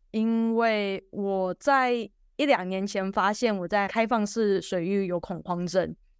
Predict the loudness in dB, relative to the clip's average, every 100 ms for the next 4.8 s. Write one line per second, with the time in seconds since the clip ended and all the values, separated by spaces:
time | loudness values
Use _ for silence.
0 | -6 -4 -2 2 2 2 -2 _ _ -8
1 | -2 0 0 0 -4 -2 -2 0 -2 -2
2 | -4 _ -4 -4 -2 -2 -2 -4 0 0
3 | 0 0 -2 -6 -6 -2 0 0 -2 _
4 | _ -6 0 2 2 -2 -4